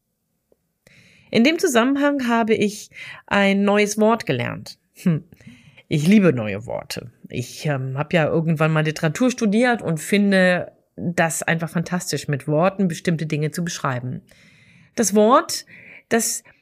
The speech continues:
ist ein Wort, was sich aus dem, aus der Debatte der neuen Energie, der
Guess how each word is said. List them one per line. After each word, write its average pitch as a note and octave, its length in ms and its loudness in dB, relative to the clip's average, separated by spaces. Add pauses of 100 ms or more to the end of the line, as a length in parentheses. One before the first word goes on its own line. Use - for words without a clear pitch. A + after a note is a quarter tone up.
(360)
ist - 240 0
ein F#3 360 2
Wort, G3+ 300 2
was G#3+ 200 -2
sich - 320 -4
aus F#3 420 -2
dem, F3 800 -2
aus F3 140 -4
der F3+ 80 0
Debatte F3+ 640 0
der F#3+ 200 4
neuen F#3+ 400 4
Energie, D3 640 -4
der D3 340 -2